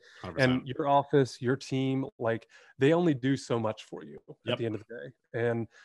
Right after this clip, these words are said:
Speaker 2: so for me to find like-minded individuals and, and like you said, the fam, I feel like, you know, how we all got into the same rooms and into the same conversations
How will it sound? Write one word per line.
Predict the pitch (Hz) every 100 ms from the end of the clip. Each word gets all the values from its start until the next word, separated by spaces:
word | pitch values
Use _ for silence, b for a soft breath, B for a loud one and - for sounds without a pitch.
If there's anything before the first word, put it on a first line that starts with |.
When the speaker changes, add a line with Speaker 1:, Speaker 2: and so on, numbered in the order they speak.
| b
Speaker 2:
so | - 131
for | 139
me | 147 147
to | 135
find | 143 131
like-minded | 123 120 123 123 120
individuals | 113 117 117 113 120 113
and, | 117 120 143
and | 120
like | 110
you | 139 123
said, | 127
the | 107
fam, | - 120 113
I | 120 107
feel | 139 123
like, | 120 117 - b b - 113 156 _
you | 151 127
know, | 107 b b -
how | 135 151
we | 147 143
all | 120 127
got | 120 113 120
into | 123 127
the | 117
same | - 123 117 113
rooms | 117 117 113 113
and | 110
into | 123 113
the | 113
same | 135 117
conversations | 117 120 104 123 113 - 113